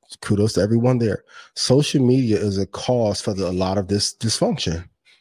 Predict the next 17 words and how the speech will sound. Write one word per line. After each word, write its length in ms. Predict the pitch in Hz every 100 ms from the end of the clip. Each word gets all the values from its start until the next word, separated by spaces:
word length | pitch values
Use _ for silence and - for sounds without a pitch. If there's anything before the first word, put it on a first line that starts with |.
| _ _ _ -
One 260 | 90 98 127
of 80 |
the 60 | 131
things 280 | 131 139 127
I 60 |
love 240 | 123 127 123
about 240 | 120 117
being 180 | 120 107
in 60 | 98
other 220 | 107 117
spaces, 720 | 117 - 139 131 135 127 - - - - _ -
even 220 | 101 113
when 100 | 120
we're, 140 | 123
like, 200 | 113 113
in 80 | 113
Paris, 560 | - 120 92 80 -